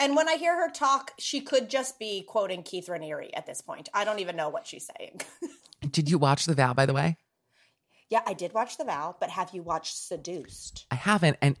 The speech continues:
Speaker 2: every, tell me about it because I already know. I'm so mad that The Vow made me watch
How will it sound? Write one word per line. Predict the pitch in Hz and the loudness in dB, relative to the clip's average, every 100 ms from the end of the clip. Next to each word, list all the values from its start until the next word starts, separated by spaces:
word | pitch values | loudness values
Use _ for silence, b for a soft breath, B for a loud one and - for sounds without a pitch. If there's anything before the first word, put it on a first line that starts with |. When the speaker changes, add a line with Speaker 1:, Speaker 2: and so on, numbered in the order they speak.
| - | 4
Speaker 2:
every, | 151 170 | 6 6
tell | - 170 180 | 4 8 10
me | 196 | 12
about | 180 156 | 12 10
it | 151 | 10
because | 151 147 | 8 8
I | 147 | 10
already | 143 151 151 | 10 10 12
know. | 139 131 127 - _ _ _ - | 12 12 10 6 _ _ _ 10
I'm | 160 | 10
so | 160 220 214 | 12 12 12
mad | 202 185 | 12 10
that | 165 | 8
The | 160 | 6
Vow | 139 143 143 | 10 10 12
made | 143 139 | 10 8
me | 143 | 8
watch | 135 120 - - - | 10 10 8 4 2